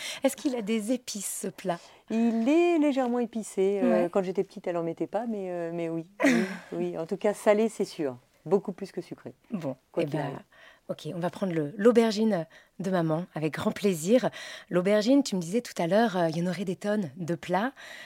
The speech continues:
Speaker 1: Euh, je rebondis tout de suite sur le voyage, sur, euh, le voyage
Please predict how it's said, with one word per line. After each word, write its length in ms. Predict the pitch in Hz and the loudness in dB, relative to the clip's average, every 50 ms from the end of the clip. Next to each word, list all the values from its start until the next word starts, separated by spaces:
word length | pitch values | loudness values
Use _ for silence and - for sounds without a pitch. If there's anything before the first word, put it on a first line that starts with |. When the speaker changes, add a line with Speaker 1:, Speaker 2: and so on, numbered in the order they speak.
| - - - 170 | -16 -10 -6 -4
Speaker 1:
Euh, 420 | 160 156 151 143 143 143 143 143 147 | -4 -2 -2 -2 -2 -4 -4 -4 -4
je 100 | - 165 | -6 -4
rebondis 520 | 151 165 156 156 160 165 160 180 220 254 | -4 -4 -4 -2 -2 -4 -4 -4 -6 -6
tout 180 | - - - 165 | -6 -8 -10 -10
de 60 | - | -8
suite 180 | - - 170 - | -10 -10 -10 -8
sur 160 | - 180 170 | -6 -4 -4
le 80 | 160 | -4
voyage, 560 | 156 139 160 160 160 160 165 185 214 190 180 143 - - - - - - | -2 0 0 0 2 2 2 0 0 0 -4 -6 -8 -12 -16 -18 -18 -12
sur, 380 | - - - - - 175 175 156 | -8 -6 -4 -4 -2 -4 -4 -2
euh, 420 | 160 156 147 147 147 147 151 151 147 | -2 -2 -2 -2 -2 -2 -2 -2 -4
le 120 | 143 143 | -4 -4
voyage 520 | 151 147 202 208 208 202 208 214 170 165 | -2 -2 0 0 2 2 0 0 -2 -4